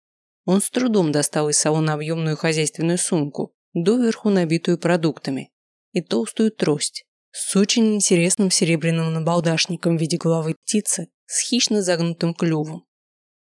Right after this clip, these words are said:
К подъезду, куда отправилась агрессивная троица, постаревший слесарь, несмотря на хромоту и тяжелую сумку, дошкандыбал одновременно с ними. В лифте он попросил нажать на кнопку последнего этажа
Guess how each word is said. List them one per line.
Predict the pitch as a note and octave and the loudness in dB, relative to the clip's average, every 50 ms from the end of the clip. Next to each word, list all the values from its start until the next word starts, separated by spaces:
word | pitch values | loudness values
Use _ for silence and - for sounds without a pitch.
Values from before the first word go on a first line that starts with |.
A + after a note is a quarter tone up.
| _ _ - | _ _ -20
К | - - | -8 -2
подъезду, | - F3 E3+ E3 D#3+ D#3+ F3+ G#3+ A3 F#3+ F3 D#3+ | 0 2 2 2 2 2 2 2 2 2 0 -4
куда | - E3+ D#3 F3 E3+ | -2 -2 -2 -2 -2
отправилась | E3 - - F3+ F3 E3 D#3+ D#3+ - F3+ | -2 0 0 2 2 2 2 2 2 0
агрессивная | D#3+ E3+ E3+ F#3 - - - D#3 D#3 D#3 E3 | 0 0 0 0 0 0 -2 -2 -2 -2 -4
троица, | E3 - - F#3 E3 D3+ D3+ - - - - D#3 - _ _ _ | -4 -2 0 0 2 0 -2 -2 -4 -6 -6 -6 -12 _ _ _
постаревший | - A3 - - G3+ G3 A3 C4 C#4 - - D#3 | -4 -4 -2 0 0 2 2 2 2 2 0 0
слесарь, | D3 - - E3 E3+ F#3+ A3 - - - - - _ _ _ - | 0 0 0 2 2 2 2 0 -2 -4 -6 -12 _ _ _ -8
несмотря | F3 E3+ E3 - - F3+ E3 - F3+ F3 | -4 -2 -2 0 2 0 0 2 2 0
на | E3+ E3+ | 2 0
хромоту | D#3 - - F3 E3 E3+ E3 - F3 D#3+ | -2 -2 -2 -2 -2 -2 -2 -2 -4 -4
и | |
тяжелую | D3+ - E3 D3 D#3+ E3 D#3+ E3 E3 | -2 -2 -2 -2 -2 -4 -4 -4 -4
сумку, | - - - F3 D#3 D3+ - - F#3+ E3 - _ _ _ - | -4 -2 -2 -2 -2 -4 -6 -10 -12 -14 -14 _ _ _ 0
дошкандыбал | F3+ F3 - - F#3 F3 E3+ E3+ D#3+ D#3+ F#3+ G#3 | 2 2 2 2 2 2 2 2 2 2 0 2
одновременно | G#3 F#3+ E3 F3 E3 D#3+ E3 D#3+ D#3+ D#3+ E3+ E3+ E3+ E3+ | 0 0 0 0 0 0 0 0 0 0 0 -2 -2 -4
с | - - | -4 -2
ними. | - E3+ D#3+ D3+ D#3 D3+ D3 - _ _ _ _ _ _ _ _ _ _ _ - | 0 0 -2 -2 -4 -8 -14 -16 _ _ _ _ _ _ _ _ _ _ _ -6
В | F3 D#3+ D#3+ | -4 0 2
лифте | F#3 A#3+ C#4 - - - C4 | 4 4 4 2 2 2 2
он | C4 B3 | 2 2
попросил | - A#3+ - G#3+ A3+ G#3+ - A3+ G#3+ | 0 0 0 0 2 2 2 2 2
нажать | A3 G#3 F#3 G3 G3+ - - | 2 2 2 0 -2 0 0
на | G3 F#3+ | -2 -2
кнопку | - - F#3 F3+ - - F#3+ - | 0 -2 -2 -2 -2 -4 -6 -2
последнего | - F3 - - E3+ E3+ D#3+ E3+ E3+ E3 E3+ | -2 -2 0 0 -2 0 0 -2 -2 -2 -2
этажа | - F3+ F#3 D#3+ D#3+ D3+ C#3 C3 | 0 0 0 0 0 -2 -4 -6